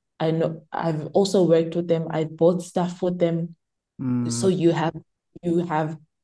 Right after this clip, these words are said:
Speaker 1: my guarantee hundred percent wholeheartedly that you will not be scammed.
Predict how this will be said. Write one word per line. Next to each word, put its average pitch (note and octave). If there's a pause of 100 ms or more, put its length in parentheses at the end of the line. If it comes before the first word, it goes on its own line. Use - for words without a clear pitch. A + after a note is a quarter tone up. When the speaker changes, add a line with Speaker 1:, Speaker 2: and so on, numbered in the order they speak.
(200)
Speaker 1:
my D#3+ (260)
guarantee E3
hundred F3
percent E3
wholeheartedly D#3 (320)
that D#3
you D3+
will D3+
not D3+
be C#3+
scammed. C3+